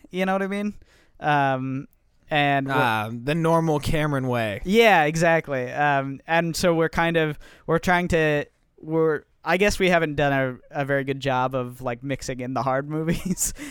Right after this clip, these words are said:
Speaker 1: Um, but I, I wanna start him to get, I, I wanna get him comfortable watching older films, watching sort of, um, more, I, I think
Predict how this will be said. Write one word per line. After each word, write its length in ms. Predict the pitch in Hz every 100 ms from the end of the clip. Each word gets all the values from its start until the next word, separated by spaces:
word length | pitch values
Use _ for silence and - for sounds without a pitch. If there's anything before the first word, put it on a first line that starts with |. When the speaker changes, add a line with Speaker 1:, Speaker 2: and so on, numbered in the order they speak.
| 220 160
Speaker 1:
Um, 520 | 147 139 131 135 139 _ _ _ _
but 320 | 160 165 160 -
I, 240 | 165 170 170 -
I 160 | 165
wanna 240 | 175 202 214
start 260 | - 202
him 140 | 185 170
to 120 | 160
get, 340 | 147 147 131 _ _ _ _ -
I, 140 | 160 180
I 160 | 175
wanna 280 | 180 202 202 - 175
get 140 | 156 175
him 100 | 151
comfortable 760 | 170 156 - 151 143 139 135 - - -
watching 560 | 139 139 139 156 139
older 380 | 135 151 151 143
films, 560 | 127 156 147 143 147 -
watching 560 | 139 139 - 143 135 131
sort 260 | - 135
of, 280 | 127 127 - - _ _ _ -
um, 580 | 135 131 120 120 120 120 _ _ _ _
more, 760 | 151 151 151 143 143 139 135 131 _ _ _ -
I, 240 | 165 160
I 20 | 175
think 220 | 202